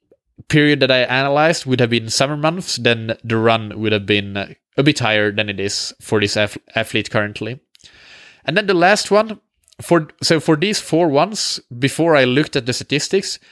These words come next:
I could have guessed pretty, very close to the ac-, to the actual answers, what their distributions would have been. I was very well aware of that. But for this f-, fifth one, it, uh, surprised me a bit. The distribution here is, uh, twenty-seven percent swimming,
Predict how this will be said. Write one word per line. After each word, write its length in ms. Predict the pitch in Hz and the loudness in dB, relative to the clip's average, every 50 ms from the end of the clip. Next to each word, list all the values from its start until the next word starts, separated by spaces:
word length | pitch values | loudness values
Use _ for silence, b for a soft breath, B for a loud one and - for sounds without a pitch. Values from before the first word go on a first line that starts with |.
| b b b | b b b
I 100 | 135 143 | -6 -4
could 160 | - - - | 0 2 2
have 180 | 196 143 135 123 | 2 0 0 0
guessed 460 | 113 143 143 139 - - - - - - _ _ _ | 0 0 0 0 -4 -8 -8 -12 -16 -18 _ _ _
pretty, 260 | - - 202 196 190 | -2 0 2 2 0
very 360 | 135 131 139 180 202 202 180 | 0 0 0 2 4 4 2
close 420 | - - - 135 123 123 120 117 - - | 0 0 0 0 2 2 0 0 -4 -4
to 80 | 127 | -4
the 100 | 113 113 | 0 0
ac-, 200 | 110 113 117 - _ _ _ _ _ - | 0 0 0 -4 _ _ _ _ _ -8
to 100 | - 135 | -4 0
the 120 | 127 123 | 0 2
actual 340 | 127 135 131 - - 120 107 | 2 0 0 -2 -4 -4 -2
answers, 640 | - 113 117 113 110 - - 110 107 107 - - - | -2 0 -2 -2 -2 -4 -2 -2 -2 -2 -2 -4 -6
what 360 | - 120 117 117 113 110 - - | -6 -4 -2 0 -2 -2 -2 -2
their 120 | 113 107 | -2 -2
distributions 580 | 104 107 - - 110 110 110 101 - 107 95 - | -2 -4 -6 -8 -6 -6 -6 -4 -6 -8 -6 -2
would 100 | 110 104 | -2 -2
have 140 | 104 101 101 | 0 0 -2
been. 120 | 107 98 | -2 -2
I 100 | 101 107 | -2 -4
was 140 | 131 131 - | -4 -2 0
very 160 | 151 156 151 | 2 2 4
well 200 | 131 127 117 110 | 4 2 2 2
aware 260 | 107 107 104 98 98 | 2 0 0 0 -2
of 100 | 98 98 | -4 -4
that. 240 | 98 101 113 - - B B B B B B B B B B B | -6 -6 -6 -8 -10 B B B B B B B B B B B
But 160 | 131 143 139 | 0 2 2
for 100 | - 160 | 2 2
this 240 | 165 208 202 - - | 0 0 0 -2 -4
f-, 220 | 185 - - 131 | -4 -6 -8 -12
fifth 360 | - 143 - - - - - | -8 -4 -4 -4 -4 -4 -2
one, 200 | - 120 110 110 | 0 0 0 0
it, 260 | 120 127 131 - - - | 0 -2 -2 -2 0 2
uh, 220 | 135 123 120 113 | 2 4 2 2
surprised 420 | - - 139 - 214 214 175 - | 0 -2 0 0 0 0 0 -2
me 80 | - 127 | -2 -2
a 80 | 107 98 | -2 -2
bit. 300 | 95 98 104 - - - B B B B B B B | -2 -6 -8 -8 -12 -20 B B B B B B B
The 60 | 139 | 0
distribution 520 | 139 147 - - 151 160 190 190 - 170 143 | 2 2 0 0 0 0 2 0 0 -2 -4
here 320 | 135 165 175 175 170 156 - | -2 0 2 2 0 0 0
is, 300 | 120 127 123 - - - | -2 -2 -2 0 2 2
uh, 140 | 127 120 113 | 2 2 2
twenty-seven 720 | - - - 139 135 - 139 - - 165 170 190 190 170 | 0 -2 -4 -4 -2 -2 -2 -2 0 0 0 -2 -2 -2
percent 580 | - 147 127 - - 139 123 120 120 107 - - | -2 -2 -2 0 0 0 0 -2 -4 -8 -12 -8
swimming, 560 | - - - - 131 151 170 196 214 233 214 | -6 -4 0 2 2 2 2 0 -4 -6 -10